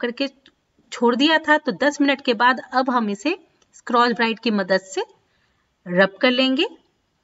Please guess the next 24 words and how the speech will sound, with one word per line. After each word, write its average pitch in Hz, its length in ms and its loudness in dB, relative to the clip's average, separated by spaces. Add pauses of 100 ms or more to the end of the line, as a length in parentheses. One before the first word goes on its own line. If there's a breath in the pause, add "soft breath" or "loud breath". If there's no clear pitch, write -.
(100)
और 202 120 0
आप 220 140 4
देखेंगे 311 380 0
कि 320 140 0
बहुत 277 320 0
आसानी 254 320 0
से 339 140 -6
साफ - 300 0
होना 226 200 0
ये 285 200 -4
शुरू 233 320 -4
हो 185 160 -4
गया 156 220 -8
है। 156 120 -12 (440)
आप 185 120 -4
देख 220 180 -4
सकते 277 280 0
हैं 311 100 0
ये 254 160 0
क्लीन 254 360 -2
आपको 254 260 -4
दिख 208 200 -6
रहा 285 100 2
होगा। 285 280 0